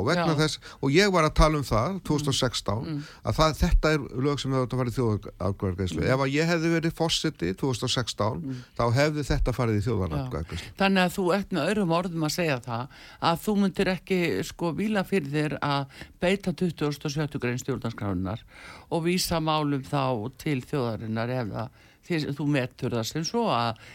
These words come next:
Speaker 2: sé ekki nægjanlegur þjóðarvilji eða þetta sé andstætt íslenskum hagsmunum.
Speaker 1: Að klárlega, það er,
Speaker 2: Mm.
Speaker 1: eh, ég, ég hef, eh, t-, talað um það, talað um það fyrstur manna í nítján hundruð níutíu og sex fyrir tuttugu og átta árum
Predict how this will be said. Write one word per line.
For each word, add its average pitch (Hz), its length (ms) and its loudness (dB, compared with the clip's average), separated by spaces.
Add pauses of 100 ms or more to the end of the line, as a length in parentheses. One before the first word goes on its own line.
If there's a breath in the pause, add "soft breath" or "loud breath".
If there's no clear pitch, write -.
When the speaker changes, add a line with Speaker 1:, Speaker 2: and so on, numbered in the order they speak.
Speaker 2:
sé 170 180 0
ekki 156 160 0
nægjanlegur 123 560 2
þjóðarvilji 185 720 2
eða 127 240 0
þetta 120 240 -6
sé 117 160 -4
andstætt 123 560 -2
íslenskum 120 400 -4
hagsmunum. 113 520 -6 (440 loud breath)
Speaker 1:
Að 104 180 0 (160)
klárlega, 135 560 4
það 135 220 2
er, 131 60 2
Speaker 2:
Mm. 151 160 2
Speaker 1:
eh, 107 180 2
ég, 127 400 4
ég 131 300 6
hef, 123 240 4
eh, 95 500 2
t-, 92 260 -4
talað 127 360 6
um 127 80 2
það, 120 400 2
talað 127 320 2
um 120 40 2
það 113 220 0
fyrstur 151 380 2
manna 113 460 2 (540 loud breath)
í 104 140 2
nítján 131 320 2
hundruð 120 160 0
níutíu 120 160 2
og 117 80 2
sex 123 240 0
fyrir 113 160 -2
tuttugu 120 320 2
og 113 80 2
átta 110 160 4
árum 101 300 0